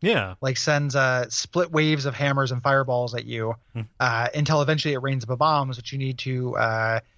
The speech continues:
Speaker 2: hit, hold long enough to cook the grenade, and then toss up into his face.
Speaker 1: Yeah. So it's a, it's a little bit similar to the, uh, to the end boss of Mario World. Um, but yeah,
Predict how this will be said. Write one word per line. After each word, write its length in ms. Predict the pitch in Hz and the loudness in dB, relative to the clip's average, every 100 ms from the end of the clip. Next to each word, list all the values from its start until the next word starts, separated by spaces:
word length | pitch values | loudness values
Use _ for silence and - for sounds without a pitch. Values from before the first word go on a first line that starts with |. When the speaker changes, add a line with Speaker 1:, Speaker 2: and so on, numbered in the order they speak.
| _ _ | _ _
Speaker 2:
hit, 340 | - 208 196 - _ _ _ _ | 0 0 0 -6 _ _ _ _
hold 320 | 175 185 165 | 0 0 2
long 180 | 151 156 | 2 2
enough 180 | 151 - | 0 0
to 80 | |
cook 220 | 139 160 - | -6 -8 -8
the 80 | |
grenade, 540 | 127 131 139 127 120 120 | -4 0 0 0 -4 -4
and 120 | 139 131 | -2 0
then 120 | 131 | 0
toss 280 | - 131 127 | 2 0 0
up 100 | 123 | -4
into 140 | 123 | -6
his 160 | 117 113 | -8 -8
face. 460 | - - - - - | -8 -8 -4 -4 -2
Speaker 1:
Yeah. 220 | 240 - - - - - - - | -2 -2 -10 -16 -18 -20 -20 -4
So 240 | - 120 - | 0 0 0
it's 160 | 143 165 | -2 2
a, 380 | 165 147 151 156 | 2 2 0 0
it's 140 | - | -2
a 40 | |
little 200 | 190 247 | -2 -2
bit 120 | 117 104 | -2 -2
similar 320 | 107 104 98 | -2 -2 -4
to 120 | - | -4
the, 280 | 104 95 92 | -4 -2 -4
uh, 240 | 87 87 85 | -4 -4 -6
to 120 | 101 | -6
the 120 | 101 | -6
end 200 | 90 90 | -4 -4
boss 340 | 90 87 - | -2 -2 -4
of 220 | 101 85 80 | -6 -8 -8
Mario 480 | 98 113 101 85 82 82 | -6 -4 -4 -4 -8 -10
World. 540 | 80 78 - - - - _ _ _ _ | -14 -12 -10 -10 -12 -16 _ _ _ _
Um, 400 | 98 98 95 98 | 0 2 0 -2
but 120 | 127 | -4
yeah, 200 | 190 135 | -4 -4